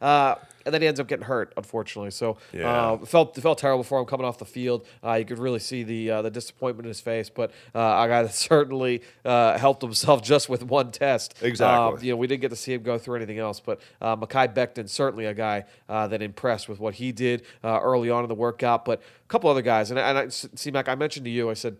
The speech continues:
Speaker 1: uh, the cream rising to the top with the offensive lineman.
Speaker 2: Mm-hmm.
Speaker 1: To me, there were three guys that were in a tier by themselves with how they looked in the positional workout. It was,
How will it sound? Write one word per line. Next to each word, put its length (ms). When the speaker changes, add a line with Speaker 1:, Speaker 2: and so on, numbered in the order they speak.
Speaker 1:
uh, 240
the 80
cream 260
rising 320
to 60
the 40
top 220
with 80
the 100
offensive 380
lineman. 300
Speaker 2:
Mm-hmm. 100
Speaker 1:
To 100
me, 400
there 80
were 100
three 320
guys 500
that 220
were 160
in 80
a 60
tier 360
by 200
themselves 680
with 260
how 240
they 140
looked 200
in 60
the 60
positional 400
workout. 460
It 60
was, 280